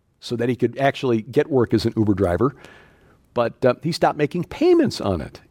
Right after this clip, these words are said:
And knowing that the owner of the vehicle, the rental car company,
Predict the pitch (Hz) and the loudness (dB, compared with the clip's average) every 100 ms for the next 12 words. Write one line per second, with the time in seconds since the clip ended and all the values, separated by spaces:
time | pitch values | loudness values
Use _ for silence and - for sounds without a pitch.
0 | - 95 101 90 - 135 233 180 151 131 | -10 -6 -6 -6 -2 2 4 4 2 0
1 | 123 120 - 120 117 - - _ _ - | 0 -2 -2 -4 -4 -8 -20 _ _ -2
2 | 165 185 147 143 120 120 120 101 101 143 | 2 4 2 0 -2 2 2 2 0 -2
3 | 113 156 156 123 151 175 - 110 98 117 | 0 0 0 -2 0 0 0 -6 -6 -10